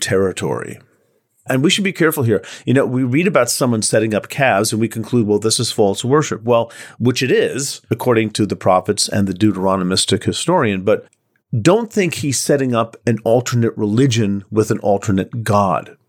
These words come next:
See, the calves represent Yahweh's presence in the north. Now, hopefully, this will remind some of you of another story involving Yahweh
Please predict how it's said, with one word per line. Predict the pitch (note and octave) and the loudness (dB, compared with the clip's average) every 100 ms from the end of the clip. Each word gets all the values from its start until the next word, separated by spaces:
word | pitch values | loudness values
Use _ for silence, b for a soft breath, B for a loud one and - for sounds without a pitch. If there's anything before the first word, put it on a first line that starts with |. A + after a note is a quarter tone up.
| _ - | _ -10
See, | - A#2+ | 0 0
the | B2+ | 0
calves | - - F#3+ D3+ A2 G#2+ G#2 - B B B B | -2 -2 0 2 2 0 -6 -10 B B B B
represent | G#2 B2 A#2+ A#2 G#2 B2 B2 B2 | 4 4 2 -2 0 0 0 -4
Yahweh's | G2 G#2 A2 A2 G#2+ G2+ | -4 0 2 2 0 -2
presence | - - A#2+ A2 G2+ G#2+ - | -8 -2 2 4 2 0 -2
in | - F#2 F#2+ | -6 -8 -4
the | A2+ | 0
north. | D3+ E3 - - - | 2 2 0 -8 -6
Now, | A#2+ A#2+ A2 - | 0 0 0 -2
hopefully, | G#3 D4+ - A2+ F2+ B2 D3+ - _ - | 2 2 0 2 2 2 -2 -10 _ -2
this | A2+ F3 - | 2 2 0
will | D#3 C3+ | -2 0
remind | A#2+ G2+ B2+ G#3+ G#3+ F#3 - | 2 2 2 2 0 -2 -6
some | - D3+ F#3 | -2 0 2
of | B2 | 2
you | G2 F#2+ | 0 0
of | - A2 | 0 0
another | A2+ A#2+ A#3+ A#3 | 2 2 2 0
story | - - F#2+ F2+ G#2 | -2 -2 0 0 0
involving | G#2 F#2+ G2 F#2+ G2 F#2 | 0 2 2 2 -2 -4
Yahweh | F2+ A2 G#2+ F2+ F2 G2+ | 0 0 0 -2 -2 -4